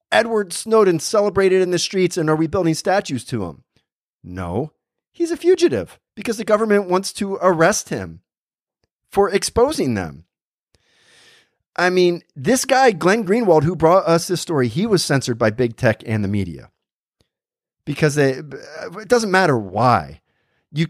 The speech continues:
you can't censor anyone, not especially a man with the integrity like Glenn, Glenn Greenwald. Who has more integrity than that guy? If you're gonna censor that guy, who's not to be censored? And since he's been censored,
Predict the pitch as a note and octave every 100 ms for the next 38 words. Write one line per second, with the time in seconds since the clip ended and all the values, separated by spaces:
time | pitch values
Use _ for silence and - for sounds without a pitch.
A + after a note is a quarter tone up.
0 | _ D#3+ F#3 F3 - A3+ A#3 - E3+ F3
1 | C#3+ B2+ C#3 D3+ A#2+ G#2+ A2 F3+ C4 G#3
2 | F3 - F3 F3+ - C3+ C3+ A2+ A2+ C3
3 | C#3 B2+ G2+ - _ _ C#3 - C#3 B2
4 | - F3 G3 F3+ A2 G#2 F#2+ - _ _
5 | _ _ _ _ _ _ _ - A#2 B2+
6 | A#2+ A2 C3+ C3+ - A2 C#3 B2 A#2+ B2+
7 | E2+ C#2+ _ _ _ _ - C4+ A#3+ G3+
8 | E3 F3 D#3 D#3 C3 A2 G#2 G#2 G#2+ -
9 | C#2+ - _ _ - E3+ A#3 C4 - F#3+
10 | F#3 D3+ D3 D3 A2 G2+ G2 - _ _
11 | A#3 C#4 C#3+ F3+ A#3 C#3 A2+ G2+ F#2+ F2
12 | D#2 - _ _ _ _ _ _ _ _
13 | _ _ F3+ A#3+ A#3 C#4 G#3 D#3+ F#3+ G#3+
14 | - B2